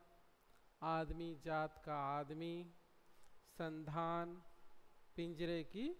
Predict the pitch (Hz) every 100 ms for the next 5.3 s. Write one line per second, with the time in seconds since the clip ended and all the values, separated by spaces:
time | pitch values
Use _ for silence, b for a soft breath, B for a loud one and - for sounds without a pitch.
0 | - - 151 147 139 135 135 - - -
1 | - - - 165 160 151 165 160 175 185
2 | 208 - - - 156 - 165 160 165 170
3 | - 180 175 170 170 180 185 214 - -
4 | - - - - - 151 151 151 156 151
5 | - 220